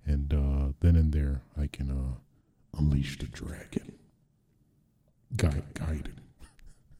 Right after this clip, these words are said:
The, the man, the man who erased his name. <laughs> Uh, I look forward to it. I look forward to it.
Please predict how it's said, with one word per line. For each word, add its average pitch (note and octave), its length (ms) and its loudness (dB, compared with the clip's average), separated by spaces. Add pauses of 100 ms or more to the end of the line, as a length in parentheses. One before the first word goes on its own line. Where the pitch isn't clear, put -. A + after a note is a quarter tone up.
(1120)
The, - 100 -4 (540)
the D2+ 80 -4
man, D#2 420 4 (960)
the - 80 -6
man F2 300 6
who D#2 120 4
erased D2+ 380 0
his - 140 -10
name. E2 200 -8 (220)
<laughs> - 80 -6 (2000)
Uh, F#2 840 6
I F2 60 4
look F2+ 220 4
forward - 340 -20
to - 120 -12
it. - 240 -16 (240)
I E2+ 60 -4
look E2+ 200 0
forward D#2 380 -6 (160)
to D#2+ 160 0
it. D#2 560 -2